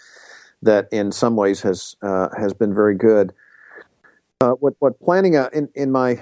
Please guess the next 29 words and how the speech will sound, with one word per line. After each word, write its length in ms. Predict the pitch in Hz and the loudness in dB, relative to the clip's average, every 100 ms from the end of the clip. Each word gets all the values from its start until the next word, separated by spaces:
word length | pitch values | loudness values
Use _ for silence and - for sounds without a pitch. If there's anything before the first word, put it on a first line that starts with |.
| - | -6
uh, 180 | 131 123 | -4 -2
section 380 | 117 170 160 165 | 0 -2 -2 -4
on 100 | 127 | -6
epistemology, 800 | 117 156 - 127 127 151 139 120 | -2 -2 -2 -2 0 0 0 -2
what, 240 | 117 - | -2 -2
what 220 | 127 - | -4 -4
Plantinga 520 | - 151 160 143 120 110 | -2 0 2 2 0 2
is, 400 | 123 110 - - | 2 0 -4 -10
uh, 220 | 120 110 - | -4 -4 -2
is 160 | 127 110 | -2 0
a, 100 | 101 _ _ 117 117 - | -2 _ _ -4 -4 -2
has 220 | 120 107 | -2 -2
attempted 500 | 101 147 139 117 - | -2 0 0 0 -2
to 80 | - | -8
do 560 | - 160 165 143 123 | 2 6 6 6 4
in 120 | 117 | 2
his 220 | 113 113 - | -2 -6 -6
career, 800 | - 110 127 151 139 110 107 107 _ | -2 2 4 6 6 4 2 -2 _
um, 500 | 127 113 110 107 110 - - | -4 0 0 -2 -6 -6 2
is 360 | 131 120 - | 4 4 0
to 160 | - 123 | 0 2
lay 320 | 123 143 139 | 4 4 2
out 220 | 117 110 _ | 0 -2 _
an, 180 | 110 104 - | -16 -16 -12
an 140 | 113 | -12
epistemology, 960 | 107 - 135 - 107 120 139 135 110 110 | -6 -4 -4 -4 -2 0 2 0 -2 -6
a 80 | 104 | -6
theory 480 | - 156 156 135 | 0 2 4 2
of 100 | 110 | 0